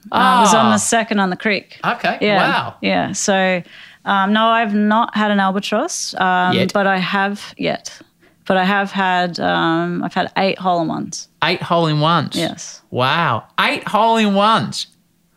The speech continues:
Speaker 2: Have you ever won anything on the hole-in-ones?
Speaker 1: I haven't, no.
Speaker 2: No car up for grabs?
Speaker 1: No, I've hol-, holed it on a hole that had a car,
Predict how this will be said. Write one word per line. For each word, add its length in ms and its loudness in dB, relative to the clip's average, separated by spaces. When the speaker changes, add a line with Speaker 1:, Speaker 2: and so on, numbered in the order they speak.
Speaker 2:
Have 80 -2
you 140 0
ever 100 -2
won 200 0
anything 320 0
on 80 0
the 60 2
hole-in-ones? 460 2
Speaker 1:
I 60 2
haven't, 480 0
no. 460 0
Speaker 2:
No 180 0
car 320 0
up 160 -4
for 80 -8
grabs? 180 2
Speaker 1:
No, 340 2
I've 120 -2
hol-, 420 0
holed 340 0
it 140 0
on 320 0
a 340 0
hole 360 0
that 260 -2
had 300 -2
a 60 0
car, 440 -2